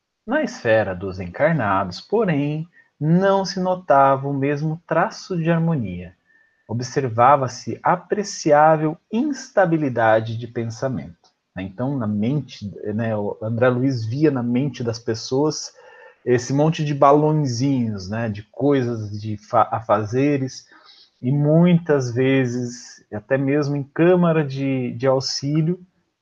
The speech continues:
eu me peguei nessa situação da minha mente tá produzindo esse monte de balãozinho, um monte de problemas, e realmente, assim,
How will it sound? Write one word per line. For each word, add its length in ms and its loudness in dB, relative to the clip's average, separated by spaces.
eu 180 8
me 120 2
peguei 340 0
nessa 240 -4
situação 840 0
da 160 -4
minha 200 2
mente 440 -2
tá 100 -2
produzindo 640 -2
esse 180 -6
monte 460 -4
de 80 -2
balãozinho, 880 0
um 500 -10
monte 400 -2
de 80 -8
problemas, 800 -2
e 100 0
realmente, 680 2
assim, 440 -2